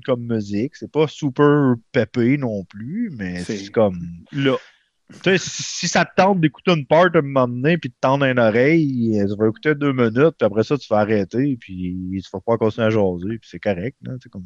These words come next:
Speaker 2: C'est
Speaker 1: on va
Speaker 2: ça.
Speaker 1: passer à d'autres choses. Fait que, ouais, en background, oui.
Speaker 2: Bon, ben, ma note, je l'ai pas sur papier.
Speaker 1: Ah ouais? Ah, c'est bon que ça? Ah non, moi, moi je suis
Speaker 2: Ouais.
Speaker 1: pas capable de trop bâcher là-bas. Moi,
Speaker 2: Ben,
Speaker 1: moi,
Speaker 2: je
Speaker 1: je vais te
Speaker 2: bâche
Speaker 1: donner
Speaker 2: pas. Je donne cinq point cinq. On s'entend
Speaker 1: Ok.
Speaker 2: qu'entre ton six puis mon cinq point cinq.
Speaker 1: OK.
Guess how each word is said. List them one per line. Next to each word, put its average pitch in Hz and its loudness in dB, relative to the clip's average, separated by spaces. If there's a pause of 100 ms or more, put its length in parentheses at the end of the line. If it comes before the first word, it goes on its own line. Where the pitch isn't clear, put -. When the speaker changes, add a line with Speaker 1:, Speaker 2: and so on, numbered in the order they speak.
Speaker 2:
C'est - -8
Speaker 1:
on - -6
va 90 -4
Speaker 2:
ça. 95 0
Speaker 1:
passer 95 -8
à 104 -8
d'autres 98 -12
choses. - -20
Fait - -16
que, - -8
ouais, 117 0
en 120 0
background, 127 0
oui. 104 -12 (800)
Speaker 2:
Bon, 165 2
ben, 127 2
ma 139 0
note, 185 0
je 165 2
l'ai 143 0
pas 165 -2
sur 135 -8
papier. 120 -4 (600)
Speaker 1:
Ah 151 6
ouais? 220 6
Ah, 170 4
c'est - -6
bon 285 4
que - -6
ça? 330 2
Ah 202 6
non, 214 4
moi, 160 2
moi 196 2
je - 0
suis 247 -2
Speaker 2:
Ouais. 139 0
Speaker 1:
pas 131 2
capable 117 2
de 107 0
trop 113 -4
bâcher 95 0
là-bas. 80 -8
Moi, 156 0 (100)
Speaker 2:
Ben, - - (220)
Speaker 1:
moi, 175 0
Speaker 2:
je 139 -6
Speaker 1:
je 170 0
vais 160 0
te 135 -6
Speaker 2:
bâche 120 -4
Speaker 1:
donner 113 -8
Speaker 2:
pas. 170 -2 (200)
Je 135 -14
donne 175 0
cinq 165 -2
point 139 -4
cinq. 110 -6 (380)
On - -10
s'entend 151 0
Speaker 1:
Ok. 185 -4
Speaker 2:
qu'entre 151 -4
ton 151 -2
six - 0
puis 151 -6
mon 135 0
cinq 151 -2
point 135 -2
cinq. 160 -2
Speaker 1:
OK. - 0